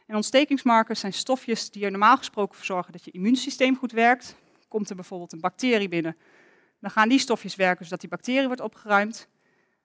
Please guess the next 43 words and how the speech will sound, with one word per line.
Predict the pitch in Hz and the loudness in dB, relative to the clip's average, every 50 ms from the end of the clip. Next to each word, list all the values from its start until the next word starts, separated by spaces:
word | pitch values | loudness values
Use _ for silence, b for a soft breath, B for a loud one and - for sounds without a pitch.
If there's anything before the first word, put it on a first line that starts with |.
| _ _ _ | _ _ _
Maar | - 220 214 214 | 0 2 2 4
tijdens | - 233 220 214 208 - | 4 4 2 2 0 -6
trainingen | - - - 262 254 277 240 196 185 185 196 240 277 - | -8 -2 0 2 2 2 2 0 0 0 0 0 -2 -4
zorgen | - - 226 220 208 208 | -6 -2 0 0 0 0
die | 202 220 | -2 -10
stofjes | - - - 185 - - 226 226 - - | -8 -6 -6 -8 -6 -8 -10 -10 -10 -10
voor | - 233 | -12 -6
trainingsadaptaties. | - - 294 294 247 202 - - 175 180 - - 180 143 160 - - - 175 - - - _ _ _ _ _ _ _ _ _ b b b b b b b b | -2 0 2 2 2 0 -4 -6 -8 -6 -4 -4 -2 -2 -4 -6 -12 -16 -18 -20 -20 -20 _ _ _ _ _ _ _ _ _ b b b b b b b b
En | b | b
dan | 226 233 | -4 0
ga | - 269 262 | 2 4 4
ik | 285 285 - | 4 4 2
dus | 277 254 - | -2 -2 2
in | - 277 330 | 4 6 6
het | 302 | 4
bloed | 240 254 285 - | 4 0 -4 -2
kijken | - 240 226 226 240 - 262 294 320 - _ _ _ _ _ | 2 2 4 4 4 2 2 0 0 -2 _ _ _ _ _
of | - 202 196 - | -20 -20 -4 0
deze | - 233 254 247 247 | 2 2 2 2 -2
stofjes | - - - 226 - - 233 - - | -6 -6 -6 -8 -6 -6 -8 -10 -10
veranderen | - 196 - 190 202 226 240 247 247 262 - - _ _ _ _ _ _ _ _ _ _ _ _ _ _ _ - - _ _ - | -10 -4 -2 0 0 0 0 0 0 -2 -2 -4 _ _ _ _ _ _ _ _ _ _ _ _ _ _ _ -20 -20 _ _ -6
tijdens, | - 190 180 202 196 202 208 - - - _ _ _ _ _ _ _ _ _ _ - - | -2 0 0 2 2 0 -2 -2 -6 -14 _ _ _ _ _ _ _ _ _ _ -10 -2
als | - 190 196 185 - | 2 2 2 2 0
sporters | - - 208 208 - 226 - | -2 0 0 0 0 0 -4
over | - 196 190 214 | -4 -2 0 0
hun | 220 214 | -2 0
grens | - - 247 247 233 | 0 0 0 0 0
heen | - 185 175 170 | -2 -4 -4 -4
gaan. | - - 160 160 160 165 - _ _ _ _ | -4 -6 -6 -6 -6 -8 -10 _ _ _ _
In | - 247 | 4 4
zijn | 269 269 247 | 4 4 4
praktijk | - 262 262 - 285 294 320 294 | 0 0 2 4 4 4 4 2
is | 285 262 | 0 -4
dat | - 254 - | -2 2 4
allemaal | 226 226 226 220 202 | 4 4 4 2 0
wat | 180 196 | 0 -2
ingewikkelder. | - 185 - - 180 180 190 - 233 214 233 285 339 b b b b b b | -8 -14 -14 -8 -6 -6 -6 -4 -2 0 0 0 0 b b b b b b
Ik | b 240 240 | b -8 -2
ga | - 226 214 | 0 2 2
dus | 202 208 202 | 2 0 -2
een | 214 - | -6 -4
onderzoek | - 240 269 262 214 214 208 175 | 0 2 2 2 2 0 -4 -6
doen | - 190 190 190 | -6 -6 -6 -6